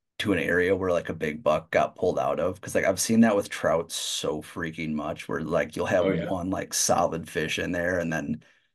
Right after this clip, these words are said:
Speaker 1: he'll get caught or somebody will, he'll just disappear. Maybe he just gets pushed out or something. But then, you know, you go back a few weeks later and something else has moved in right to the <laughs> exact same spot.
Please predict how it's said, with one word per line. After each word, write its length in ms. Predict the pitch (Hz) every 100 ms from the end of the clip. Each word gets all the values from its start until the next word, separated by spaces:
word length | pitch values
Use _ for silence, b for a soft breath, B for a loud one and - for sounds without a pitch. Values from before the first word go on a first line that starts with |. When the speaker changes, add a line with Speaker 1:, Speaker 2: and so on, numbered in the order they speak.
| _ -
Speaker 1:
he'll 120 | 98
get 200 | 95 -
caught 360 | - 95 92 92
or 80 | 85
somebody 440 | 101 90 87 85
will, 200 | 82 82
he'll 320 | 92 82 101 98
just 180 | 92
disappear. 500 | 92 90 - 90 82
Maybe 180 | 87 90
he 60 | 90
just 200 | 80 -
gets 160 | 80
pushed 340 | - 90 82 -
out 220 | 78 87
or 60 | 87
something. 460 | - 71 - 76
But 160 | - -
then, 260 | 71 69 62
you 80 | 71
know, 240 | 69 - _ _ _ _
you 140 | - -
go 120 | 76
back 220 | 71 76
a 60 | 78
few 220 | - 87
weeks 280 | 69 67 -
later 280 | 78 82 80
and 100 | 78
something 340 | 90 73 76
else 260 | 76 82 98
has 140 | -
moved 260 | 92 80 82
in 240 | 82 80
right 200 | 78 82
to 80 | -
the 100 | -
<laughs> 60 | -
exact 340 | - - -
same 240 | - - -
spot. 480 | - 87 82 -